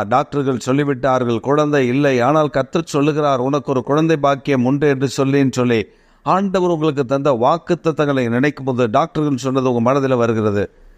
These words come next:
நீங்கள் அதிலே நம்பிக்கை அற்றிருக்கிறீர்கள். நீங்கள் மிகவும் சோர்வடைந்து இருக்கிறீர்கள். ஆண்டவர் சொல்லுகிறார், "அன்பு பிரியமான மகனே, பிரியமான மகளே,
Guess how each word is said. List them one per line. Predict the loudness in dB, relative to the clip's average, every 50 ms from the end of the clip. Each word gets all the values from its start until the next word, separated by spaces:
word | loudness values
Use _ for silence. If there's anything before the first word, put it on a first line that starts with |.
| _ -4
நீங்கள் | -2 0 2 4 4 2
அதிலே | 2 2 0 0 2 2
நம்பிக்கை | 2 2 2 2 2 0 0 0 0 -2 -2 -2 -4 _ -4
அற்றிருக்கிறீர்கள். | -4 -4 -4 -2 -2 -2 -2 -2 -4 -4 -4 -2 -2 -2 -4 -6 -10 -14 -14 _ _ _ _ _ _ _ _ _ _ _ _ _ _ _ _ _ _ _ _ _ _ _ _ _ _ _ _ _ _ -2
நீங்கள் | 0 0 2 2
மிகவும் | 2 2 2 2 2 2 2 2 0 0
சோர்வடைந்து | 0 2 2 2 2 2 2 0 0 0 0 2 2
இருக்கிறீர்கள். | 2 0 0 -2 -2 -2 0 0 -2 -4 -6 -10 -10 -12 _ _ _ _ _ _ _ _ _ _ _ _ _ _ _ _ _ _ _ -4 -2 -2 0 0
ஆண்டவர் | 0 0 0 0 0 0 0
சொல்லுகிறார், | 0 0 0 2 2 2 2 2 0 0 0 -2 -6 -12 _ _ _ _ _ _ _ _ -4 -2
"அன்பு | 0 2 2 2 2 0 0 0
பிரியமான | -2 0 0 2 2 2 2 2 2 2 2 2 2
மகனே, | 0 0 0 0 -2 -2 -2 -2 -4 -4 -6 _ -4
பிரியமான | -2 0 2 2 2 2 2 2 2 2
மகளே, | 2 2 2 0 0 0 0 0